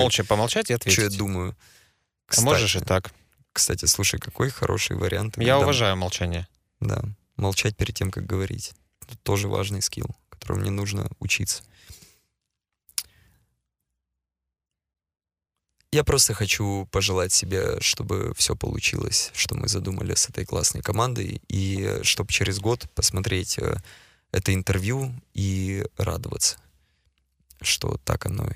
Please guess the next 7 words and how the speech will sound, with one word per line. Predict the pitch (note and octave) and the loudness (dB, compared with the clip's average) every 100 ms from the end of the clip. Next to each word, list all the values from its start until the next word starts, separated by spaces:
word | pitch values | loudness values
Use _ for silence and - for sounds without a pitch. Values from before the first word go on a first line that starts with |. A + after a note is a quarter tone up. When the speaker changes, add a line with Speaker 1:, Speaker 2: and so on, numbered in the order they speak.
| - | -4
Speaker 2:
и | - | -4
есть. | G2 - - - - _ _ _ _ - _ _ _ _ _ _ _ _ _ _ _ _ - | -2 -2 -6 -8 -14 _ _ _ _ -20 _ _ _ _ _ _ _ _ _ _ _ _ -4
Speaker 1:
Следующая | - B2 B2 - | 2 4 4 6
роль, | A2+ F3+ | 4 4
которую | D3 A2 G#2 | 2 2 2
ты | - | 0
говорил, | G2 F#2+ G2 D3 C3 | 2 2 4 2 0